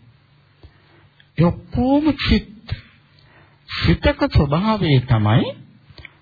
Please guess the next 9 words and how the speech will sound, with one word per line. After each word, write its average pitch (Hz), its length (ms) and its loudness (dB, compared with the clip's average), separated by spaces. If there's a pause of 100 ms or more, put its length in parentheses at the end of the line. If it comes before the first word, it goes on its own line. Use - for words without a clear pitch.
(200)
සිතක් - 260 2 (240)
උඩින් 202 340 0
තව 165 260 0
සිතක් - 380 2
පහළ 202 280 -4
වෙන්නේ 262 240 -2
නැහැ. 85 260 -4 (1400)
ඒ 135 260 4
සිත 147 280 -2